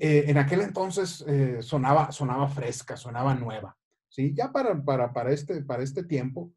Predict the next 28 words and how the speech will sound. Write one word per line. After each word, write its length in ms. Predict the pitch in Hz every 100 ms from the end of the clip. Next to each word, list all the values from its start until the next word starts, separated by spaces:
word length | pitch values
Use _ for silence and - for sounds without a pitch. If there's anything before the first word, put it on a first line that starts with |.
| _ _
ya, 120 | - 151
ya 200 | 170 170
tiene, 440 | 151 147 151 143
ya 180 | 139 139
tiene, 480 | 135 127 139 127 113
eh, 420 | 113 104 104 101
ya, 100 | 131
ya 140 | 123 143
es 120 | 143
una, 300 | 151 147 139
ya 60 | 135
es 140 | 139
una 180 | 139 135
técnica 400 | 135 135 139 120
madura. 460 | 117 104 101 - _ _ _
Pero 200 | - 180
no 180 | 185 208
por, 300 | 240 208 175
por 240 | 156 147 139
vieja 380 | 165 170 170
o 80 | 156
madura, 500 | 135 120 135 139 139 - _ _ -
deja 300 | 131 170 175
de 100 | 139
ser 220 | 147 135
una 240 | 135 135
técnica 580 | 139 - 123 123 110 107 _ 107
buena. 320 | 117 135